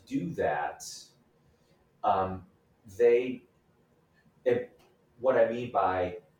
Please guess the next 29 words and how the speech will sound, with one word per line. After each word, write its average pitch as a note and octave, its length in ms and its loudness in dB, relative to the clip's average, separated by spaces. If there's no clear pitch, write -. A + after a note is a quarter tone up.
trying G#2+ 280 -2
to G2 60 -8
do G#2 120 -6
the F#2 60 -8
same G#2+ 300 -6
thing F#2 160 -10
you're F2+ 240 -6
doing F2+ 520 -4
is, E2+ 720 -8
uh, D5 40 -18
very F#2+ 340 0
generally, F2+ 840 -4
broadly F#2 420 -2
speaking, E2+ 840 -10
they're F#2+ 240 -2
trying F#2 360 -4
to F#2 140 -10
create F2+ 360 -4
economic E2+ 580 -6
activity - 540 -10
of, F2 260 -2
of F#2+ 160 -2
whatever B2+ 540 6
it A2 100 -2
is G#2 220 -4
that, - 400 -2
that - 340 -2
they're F#2+ 260 0
doing. E2 340 -6